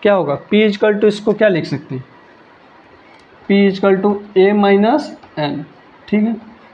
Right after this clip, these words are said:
तो एक और formula, बस आपको इसी, यही formula याद करना है, इस formula से ये formula बन जाएगा। अगर प्रोटॉनों की संख्या पूछेगा तो इससे निकल जाएगा,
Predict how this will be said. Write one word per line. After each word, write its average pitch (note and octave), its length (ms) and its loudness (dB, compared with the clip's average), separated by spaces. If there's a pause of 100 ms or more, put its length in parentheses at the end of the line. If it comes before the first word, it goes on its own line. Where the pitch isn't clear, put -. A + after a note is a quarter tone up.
(120)
तो D#3 60 2
एक E3+ 160 0
और F#3+ 180 0
formula, F#3+ 480 0 (840)
बस G3+ 180 0
आपको G3+ 260 0
इसी, F#3+ 240 2 (260)
यही G3 180 2
formula G3+ 360 2
याद F#3+ 240 0
करना F#3 240 0
है, G#3 240 -2 (300)
इस F3 160 -4
formula G3 360 0
से F#3+ 140 2
ये G3 60 4
formula G3 380 2
बन F#3+ 200 0
जाएगा। F#3+ 240 2
अगर E3+ 180 0
प्रोटॉनों F3+ 460 -2
की F#3+ 60 -2
संख्या F#3 280 -2
पूछेगा F#3+ 320 0
तो F#3 120 0
इससे E3+ 200 0
निकल G3+ 260 2
जाएगा, G3 300 2